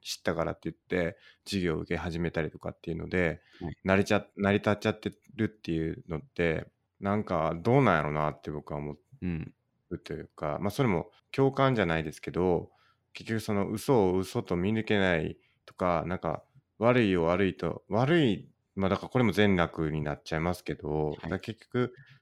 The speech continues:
Speaker 1: それを人たちがどういう善悪の判断をしたのかわかんないですけど、
Speaker 2: はい。
Speaker 1: まあ、共感したのかどうかもわかんないんですけど、あの、「いや、こいつはすごいことやってるぞ」っつって、あの、受講しようって思っ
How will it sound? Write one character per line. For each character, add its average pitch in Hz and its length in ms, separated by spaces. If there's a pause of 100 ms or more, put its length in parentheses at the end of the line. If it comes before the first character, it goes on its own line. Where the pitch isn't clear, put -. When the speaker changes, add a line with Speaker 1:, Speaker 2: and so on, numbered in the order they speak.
Speaker 1:
そ - 160
れ 127 80
を 123 60
人 - 200 (100)
た 95 120
ち 92 120
が 85 80
ど 101 180
う 123 80
い 120 40
う 107 40
善 117 260
悪 87 160
の 76 80
判 85 240
断 76 120
を 73 60
し - 120
た 85 100
の 78 100
か - 120
わ 76 100
か 78 140
ん 78 80
な 76 60
い - 20
で 69 80
す - 80
け 76 100
ど、 76 380 (320)
Speaker 2:
は - 180
い。 - 80 (300)
Speaker 1:
ま 92 80
あ、 - 20
共 135 260
感 127 260
し - 140
た 139 80
の 104 120
か 85 200
ど 95 100
う 85 40
か 90 140
も 85 80
わ 82 80
か 95 100
ん 90 60
な 82 60
い 78 40
ん 78 40
で - 40
す - 80
け 82 80
ど、 78 360 (140)
あ 90 200
の、 87 160
「い 90 60
や、 107 120
こ 104 220
い 101 60
つ - 260
は 104 140
す - 120
ご 104 100
い 98 40
こ 92 100
と 82 60
や 82 80
っ - 20
て - 140
る 82 80
ぞ」 82 260
っ - 20
つ - 120
っ - 20 (160)
て、 110 400 (680)
あ 82 180
の、 78 320
受 80 160
講 87 160
し - 160
よ 85 300
う - 60
っ - 40
て 87 100
思 82 160
っ - 20